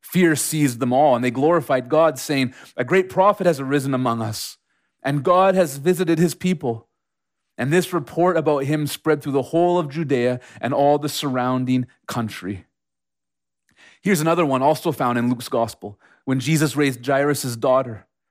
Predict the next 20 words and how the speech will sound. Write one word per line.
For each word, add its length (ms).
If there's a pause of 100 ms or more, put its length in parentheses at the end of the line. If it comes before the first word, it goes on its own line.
(160)
Luke 320
eight, 400 (180)
verses 300
fifty-two 380
to 80
fifty-five. 720 (1040)
And 160
all 220
were 100
weeping 480
and 120
mourning 420
for 200
her, 320
but 120
he 120
said, 480 (560)
"Do 140
not 240
weep, 320